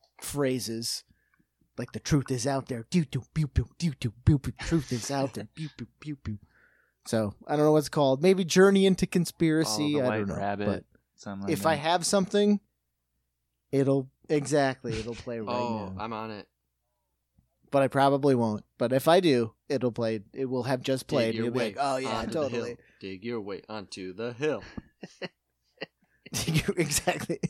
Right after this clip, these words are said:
Speaker 1: <laughs>
Speaker 2: Now let's die on that hill, boys.
Speaker 1: Uh, so basically,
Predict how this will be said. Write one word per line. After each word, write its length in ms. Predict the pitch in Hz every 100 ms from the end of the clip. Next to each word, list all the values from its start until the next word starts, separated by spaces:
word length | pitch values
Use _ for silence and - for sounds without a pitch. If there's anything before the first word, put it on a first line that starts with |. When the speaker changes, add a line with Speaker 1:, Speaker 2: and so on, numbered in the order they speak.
| -
Speaker 1:
<laughs> 80 | 226 - 233 - - - _ _ _ _ _ _ _ _ _ -
Speaker 2:
Now 180 | 120 123
let's 160 | 135
die 280 | - 135 165
on 140 | 160 117
that 160 | 110
hill, 300 | 113 285 254
boys. 300 | 226 123 - -
Speaker 1:
Uh, 520 | 139 131 127 123 120 - _ _ _ _ _ _ _
so 240 | - 160 147
basically, 880 | 214 294 311 233 208 196 196 185